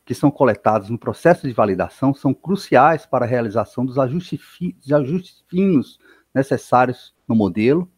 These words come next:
e tomada de decisão assertiva se refere à finalização dos estudos e entrega dos resultados para a publicação oficial.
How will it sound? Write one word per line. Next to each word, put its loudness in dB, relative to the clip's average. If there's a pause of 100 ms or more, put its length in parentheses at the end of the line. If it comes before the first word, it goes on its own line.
(140)
e -8
tomada 2
de -12
decisão -4
assertiva -6
se -6
refere 2
à 2
finalização 0
dos -6
estudos -8
e 6
entrega 0
dos -10
resultados -2
para 6
a 0
publicação -6
oficial. -10